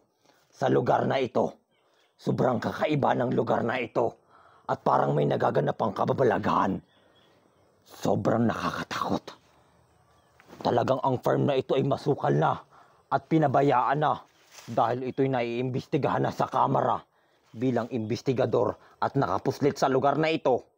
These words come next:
kailangan ko pa ring pinag-, kailangan ko pa ring malaman ang pinagmulan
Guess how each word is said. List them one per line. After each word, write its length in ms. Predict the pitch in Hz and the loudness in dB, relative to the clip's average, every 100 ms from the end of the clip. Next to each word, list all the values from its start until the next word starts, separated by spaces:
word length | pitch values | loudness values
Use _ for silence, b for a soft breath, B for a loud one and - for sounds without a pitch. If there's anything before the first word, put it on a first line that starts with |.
| _ _ _ - | _ _ _ -6
kailangan 480 | 113 135 139 139 139 | -2 2 2 0 -2
ko 140 | 131 | -4
pa 160 | - 139 | -2 0
ring 160 | 139 | -2
pinag-, 340 | - 143 147 120 b b b | -2 0 0 -4 b b b
kailangan 460 | 139 147 147 147 131 | 2 4 4 2 -4
ko 100 | - | -2
pa 140 | 143 | 0
ring 100 | 147 | 0
malaman 480 | 147 147 143 135 135 | 2 2 2 0 -2
ang 140 | 127 | -4
pinagmulan 720 | - 151 131 143 156 147 113 | -2 -2 0 0 2 2 0